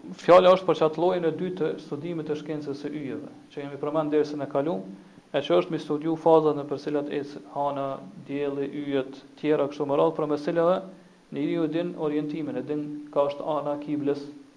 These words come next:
po ka në anë tjera veriu, jugu, perëndimi, lindja kështu me radhë,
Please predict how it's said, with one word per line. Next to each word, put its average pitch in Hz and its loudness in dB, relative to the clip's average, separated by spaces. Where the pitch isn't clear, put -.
po 127 -4
ka 147 4
në 147 4
anë 143 4
tjera 143 8
veriu, 143 2
jugu, 139 -4
perëndimi, 135 -6
lindja 143 -2
kështu - -8
me 139 4
radhë, - 0